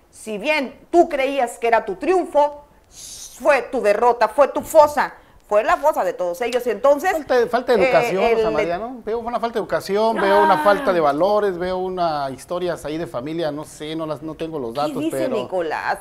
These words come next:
Speaker 2: compartir
Speaker 1: Bloquéamelo,
Speaker 2: así,
Speaker 1: por
Speaker 2: ¿no?
Speaker 1: favor, bloquéamelo a Nicolás.
Speaker 2: Ay, ya sé.
Speaker 1: Ganó el América y luego lo pone con mayúscula, apenas uno a cero, Nicolás, con un equipo que va en onceavo lugar. O sea, ¿es en serio, Nico? ¿Es en serio, Nico?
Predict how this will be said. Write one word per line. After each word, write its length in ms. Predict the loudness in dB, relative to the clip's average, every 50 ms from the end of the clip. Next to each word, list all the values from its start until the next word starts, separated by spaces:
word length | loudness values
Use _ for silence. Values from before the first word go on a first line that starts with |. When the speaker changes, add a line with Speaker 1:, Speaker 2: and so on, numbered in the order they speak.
| -6
Speaker 2:
compartir 360 | -6 -4 -4 -4 -2 2 4 4 4 4 2 2 2 4 4
Speaker 1:
Bloquéamelo, 340 | 4 4 4 2 2 2 2
Speaker 2:
así, 100 | 2 2
Speaker 1:
por 100 | 0 0
Speaker 2:
¿no? 100 | 0 -2
Speaker 1:
favor, 340 | -2 -2 -4 -6 -8 -10
bloquéamelo 680 | -8 -8 -8 -8 -6 -6 -6 -6 -6 -8 -12 -14 -16 -18 -20 _ _ _ -14
a 100 | -12 -10
Nicolás. 480 | -10 -10 -10 -10 -10 -10 -10 -12 -14 -18
Speaker 2:
Ay, 480 | -20 -20 -20 -20 -20 -20 -20 -20 -14 -10
ya 140 | -10 -10 -10
sé. 100 | -10 -14
Speaker 1:
Ganó 240 | -16 -16 -14 -14 -12 -10
el 100 | -10 -10
América 400 | -8 -8 -8 -8 -8 -10 -10 -6
y 20 |
luego 140 | -4 -2 -2
lo 40 | -2
pone 140 | -2 -4 -4 -4
con 140 | -4 -4
mayúscula, 600 | -2 -2 -2 -4 -6 -10 -16 -16 -12 -8 -6 -6
apenas 320 | -6 -6 -8 -8 -8 -8 -6
uno 140 | -4 -4 -4
a 80 | -4 -4
cero, 340 | -4 -4 -6 -4 -4 -6
Nicolás, 500 | -8 -6 -4 -2 2 4 6 6 4 4
con 140 | 0 -4 -6 -4
un 100 | -4 -6
equipo 300 | -6 -8 -10 -10 -6 -6
que 100 | -2 0
va 80 | 0
en 60 | 0 0
onceavo 340 | -2 -6 -6 -4 -4 -4 -4
lugar. 300 | -4 -6 -6 -6 -8 -8
O 40 |
sea, 140 | -8 -8 -8
¿es 80 | -8 -8
en 120 | -10 -10 -8
serio, 280 | -8 -6 -6 -4 -6 -6
Nico? 280 | -6 -8 -10 -12 -14 -14 -18 _ _ -6
¿Es 140 | -6 -4 -4
en 140 | -4 -6 -8
serio, 540 | -8 0 4 6 8 8 8 8 6 4 2
Nico? 480 | 2 -2 -4 2 4 4 4 4 0